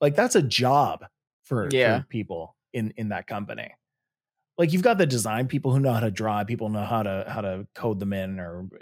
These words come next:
Speaker 1: do whatever they need to do. Um, but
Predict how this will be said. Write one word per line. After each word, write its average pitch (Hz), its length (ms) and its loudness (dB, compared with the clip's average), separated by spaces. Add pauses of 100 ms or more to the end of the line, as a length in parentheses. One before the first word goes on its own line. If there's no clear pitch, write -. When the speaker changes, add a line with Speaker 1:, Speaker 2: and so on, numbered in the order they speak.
(400)
Speaker 1:
do 113 120 -4
whatever 104 280 -2
they 101 120 -4
need 101 180 -6
to 95 60 -14
do. 98 200 -10 (520)
Um, 113 440 -2 (800)
but 143 260 0